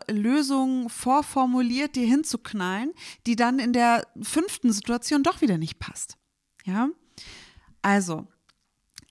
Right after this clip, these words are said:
Haltung, Lösungsorientierung, Chancenorientierung und vor allem Mitgefühl mit dir selbst, Mitgefühl mit deinem Kind, Mitgefühl mit allen Menschen um dich herum,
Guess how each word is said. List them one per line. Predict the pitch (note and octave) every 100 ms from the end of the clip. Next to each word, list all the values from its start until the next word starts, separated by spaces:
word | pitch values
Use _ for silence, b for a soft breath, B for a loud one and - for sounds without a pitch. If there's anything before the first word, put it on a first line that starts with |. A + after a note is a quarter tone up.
| -
Haltung, | G#3+ C4 - - - _ _ _ _ _ _ _ _ _ _ _ _ _
Lösungsorientierung, | G#3+ A3+ B3+ B3 G#3+ F#3+ F3 G3+ - A3 - A#3+ B3+ _ _ _ _
Chancenorientierung | - - B3+ C4 G3 F#3+ E3+ F3+ G#3 F#3
und | - G3+
vor | G3+ -
allem | A3+ A#3 A#3 C4+ b b -
Mitgefühl | A#3+ - C4 - B3 B3 B3 -
mit | F#3+ F#3
dir | F3+
selbst, | G#3+ B3 C4 - - b b
Mitgefühl | A3 C#4 - C4 - B3 B3
mit | G#3 E3+
deinem | E3 -
Kind, | B3+ A#3+ B3+ B B B
Mitgefühl | B3+ - B3+ - B3+
mit | G#3+ A3 -
allen | G4 A#4 D4
Menschen | C4 - G3+
um | F#3
dich | G3 -
herum, | F#3+ G3+ A3